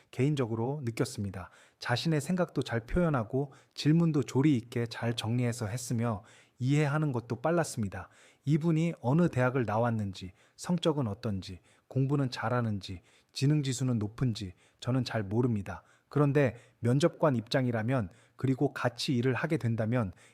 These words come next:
이런 분들과 일을 하고 싶다고 느낍니다. 현직자들의 눈은 똑같습니다. 마치 예쁜 여성을 보는 것과 같습니다.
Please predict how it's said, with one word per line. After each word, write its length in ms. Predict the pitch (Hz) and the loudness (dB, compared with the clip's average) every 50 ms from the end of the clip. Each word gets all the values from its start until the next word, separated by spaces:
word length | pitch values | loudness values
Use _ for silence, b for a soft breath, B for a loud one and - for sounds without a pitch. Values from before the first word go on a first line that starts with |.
| b b | b b
이런 260 | 123 131 156 170 170 | 2 4 4 4 4
분들과 580 | 147 147 143 127 131 120 113 131 131 135 135 123 113 | 4 2 2 2 2 2 2 2 2 2 0 -2 -2
일을 220 | 117 127 131 135 | -2 0 2 2
하고 240 | 120 - 143 135 139 | 2 0 0 0 -2
싶다고 400 | 123 - - - 139 123 107 120 104 | -2 -2 -4 -2 -2 0 0 0 -2
느낍니다. 560 | 107 110 - 131 120 107 95 104 95 92 b b b b b b | -2 -4 -2 -2 -2 -2 -2 -6 -10 -10 b b b b b b
현직자들의 680 | - - 180 175 202 - - 170 151 135 139 143 135 117 | 0 2 2 2 2 2 2 0 2 2 2 2 2 2
눈은 300 | 104 113 117 127 123 113 | 0 0 0 0 0 -2
똑같습니다. 680 | - - - - 160 - - 127 110 95 - 95 90 b b b b b b b | -4 -2 -2 -2 -2 -2 -2 -4 -4 -4 -4 -8 -10 b b b b b b b
마치 560 | 117 113 120 120 - - - 147 156 151 147 B B B - | -2 0 0 -2 -2 -4 -2 -2 -2 -4 -6 B B B 0
예쁜 420 | 117 127 143 139 - - 175 156 131 | 2 2 2 2 2 0 2 2 4
여성을 340 | 120 120 - 131 123 120 110 | 2 2 0 0 0 0 -2
보는 280 | - - 120 127 127 | 0 0 0 2 2
것과 280 | 120 110 - - 117 - | 0 -2 -2 -4 -6 -6
같습니다. 600 | - - 113 - - 113 104 98 87 95 87 - | -6 -8 -10 -8 -6 -6 -6 -6 -6 -10 -12 -14